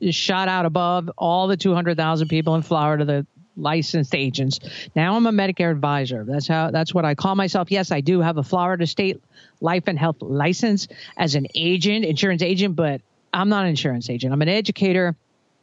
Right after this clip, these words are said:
and I'm a Medicare advisor first 'cause I love educating people. And that's number one. And that, that's how that started. Now, the second part on how I monetize is that I also started,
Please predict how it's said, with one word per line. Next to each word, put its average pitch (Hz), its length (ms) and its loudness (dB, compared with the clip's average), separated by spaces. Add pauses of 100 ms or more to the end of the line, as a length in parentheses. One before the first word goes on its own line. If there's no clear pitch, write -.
(240)
and 185 140 2
I'm 170 80 2
a 170 80 4
Medicare 131 440 0
advisor 123 460 0
first - 480 -6 (300)
'cause 143 160 0
I 147 80 2
love 160 320 2
educating 151 600 0
people. 131 460 -2 (300)
And 139 140 0
that's 143 220 0
number 135 200 4
one. 131 240 2
And 143 280 2
that, 151 200 0
that's 190 220 -2
how 165 180 2
that 160 220 0
started. 247 420 0
Now, 156 140 2
the 147 80 2
second 254 560 -2
part 127 400 0 (120)
on 147 280 2
how 143 220 2
I 143 100 2
monetize 127 800 0 (340)
is 165 240 2
that 160 280 0
I 160 340 0
also 175 580 2
started, 147 800 0